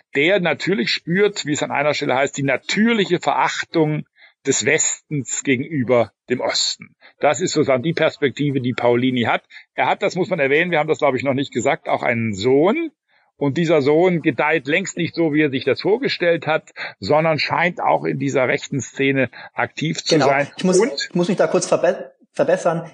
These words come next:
Speaker 2: Ich sagte eben, äh, die, als die Polizei vorstellig wird, äh, wird Paulini erstmal damit konfrontiert, dass sein Sohn auf dem Moped
Speaker 1: Genau.
Speaker 2: gesessen habe und dort einen Stahlhelm der Wehrmacht und,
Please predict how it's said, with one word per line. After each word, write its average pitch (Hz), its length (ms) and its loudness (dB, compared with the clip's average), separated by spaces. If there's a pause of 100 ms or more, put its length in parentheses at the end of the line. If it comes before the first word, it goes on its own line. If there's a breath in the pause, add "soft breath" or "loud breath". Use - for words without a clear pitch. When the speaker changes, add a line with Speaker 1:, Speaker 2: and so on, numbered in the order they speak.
Speaker 2:
Ich - 120 -10
sagte 160 280 -2
eben, 156 220 -2
äh, 107 300 -6
die, 170 120 -2
als 170 120 0
die 160 60 4
Polizei 170 500 2
vorstellig 143 580 0
wird, 147 260 0
äh, 147 240 -2
wird 147 320 -4
Paulini 151 380 0
erstmal 156 240 0
damit 143 300 0
konfrontiert, 143 520 -2
dass - 200 -2
sein 131 420 0
Sohn 147 580 2 (120)
auf 127 180 -6
dem 123 160 -2
Moped 135 180 0
Speaker 1:
Genau. 139 260 2
Speaker 2:
gesessen 127 480 -2
habe 139 240 2
und 135 140 -4
dort 147 180 2
einen 139 260 -2
Stahlhelm 160 760 0 (260 loud breath)
der 131 160 -2
Wehrmacht 143 460 0
und, 139 260 -8